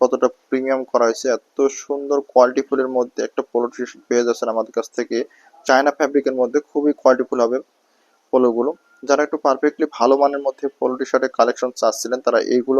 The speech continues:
আমাদের কাছ থেকে নিতে পারবেন। দেখুন ফ্যাব্রিকগুলো দেখুন কতটা সুন্দর, খুবই সুন্দর লাগবে। যে প্রিন্ট কালার কম্বিনেশনগুলো করা আছে মাশাআল্লাহ অনেক প্রিমিয়াম কোয়ালিটির। যারা এই ধরনের পোলো টি-শার্টগুলো নিতে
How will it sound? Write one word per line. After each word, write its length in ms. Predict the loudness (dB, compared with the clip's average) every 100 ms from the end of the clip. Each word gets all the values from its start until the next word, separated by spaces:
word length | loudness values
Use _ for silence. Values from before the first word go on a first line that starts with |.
| 2
আমাদের 200 | 0 -4
কাছ 80 | -6
থেকে 120 | -6
নিতে 220 | -4 -6 0
পারবেন। 320 | 0 0 -4 -8 _ _ _ _ _ -4
দেখুন 280 | -4 -4 -10
ফ্যাব্রিকগুলো 480 | -2 -2 0 -2 0
দেখুন 220 | 0 -2 -6 2
কতটা 340 | 2 4 0 0 -4
সুন্দর, 360 | -8 -8 -6 -6 -6
খুবই 300 | -4 0 -2
সুন্দর 320 | -2 -2 2 4
লাগবে। 220 | 2 0 -4
যে 60 | -6 -8
প্রিন্ট 320 | -8 -8 -10 -16 0
কালার 180 | 0 0
কম্বিনেশনগুলো 460 | -4 -6 -6 -4 -2
করা 140 | 0 0
আছে 180 | -2 -4
মাশাআল্লাহ 500 | -2 -2 -4 0 -2
অনেক 160 | -2 -8 _
প্রিমিয়াম 340 | -6 -4 -4
কোয়ালিটির। 380 | -2 -2 -4 -14 _ _ _ _ _ -2
যারা 140 | 6 6
এই 160 | 8 4
ধরনের 320 | 2 -2 0
পোলো 160 | -2 -2
টি-শার্টগুলো 420 | -4 -4 -2 0 0
নিতে 260 | -2 0